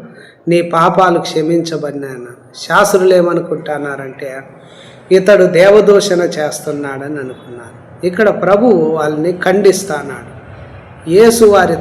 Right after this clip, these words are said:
తలంపులు గ్రహించి, "మీరెందుకు మీ హృదయాల్లో దురాలోచనలు చేస్తున్నారు?" అనే విషయాన్ని ఇక్కడ యేసు ఖండిస్తూ ఉన్నాడు. అక్కడ తప్పును దిద్దుకోమని చెప్తున్నాడు. ఏమిటంటే,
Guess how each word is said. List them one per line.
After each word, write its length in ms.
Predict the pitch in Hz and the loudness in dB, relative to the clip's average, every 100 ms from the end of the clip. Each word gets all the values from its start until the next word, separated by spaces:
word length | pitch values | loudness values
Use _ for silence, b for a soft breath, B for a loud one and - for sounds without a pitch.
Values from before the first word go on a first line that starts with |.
| 165 | -2
తలంపులు 460 | 185 214 214 180 | 0 0 0 -2
గ్రహించి, 760 | 143 147 139 143 139 - 151 175 - B B B B - | -2 -6 -6 -8 -10 -10 -12 -12 -18 B B B B 0
"మీరెందుకు 560 | 185 226 226 226 233 | 4 6 6 6 4
మీ 280 | 233 226 214 | 4 4 4
హృదయాల్లో 720 | 196 175 180 190 196 196 196 | 2 0 2 4 4 4 4
దురాలోచనలు 1000 | 185 170 175 180 190 190 185 185 180 175 | 2 0 2 4 4 4 2 -2 -4 -2
చేస్తున్నారు?" 1160 | 170 165 147 - 151 139 139 131 131 135 143 127 - b b _ _ | -4 -6 -10 -10 -14 -12 -14 -14 -14 -14 -14 -16 -20 b b _ _
అనే 200 | 175 202 | -2 0
విషయాన్ని 540 | 185 165 165 165 151 151 | 0 -2 -6 -8 -8 -10
ఇక్కడ 220 | 135 147 | -12 -10
యేసు 540 | 147 143 143 - 170 - | -8 -8 -10 -12 -14 -10
ఖండిస్తూ 520 | 147 139 135 - - | -10 -10 -12 -14 -14
ఉన్నాడు. 580 | 131 123 123 117 117 _ _ _ _ _ _ _ _ _ 175 | -14 -16 -20 -20 -20 _ _ _ _ _ _ _ _ _ -6
అక్కడ 360 | 170 190 170 175 | -4 -2 -2 -2
తప్పును 340 | 185 226 214 | 0 2 2
దిద్దుకోమని 800 | 190 180 180 196 190 175 165 175 | 4 2 2 0 2 0 0 -2
చెప్తున్నాడు. 760 | 175 156 - - 143 135 131 | -2 -6 -8 -10 -10 -12 -8
ఏమిటంటే, 800 | 139 156 151 147 131 143 131 - | -6 -4 -6 -10 -10 -12 -16 -18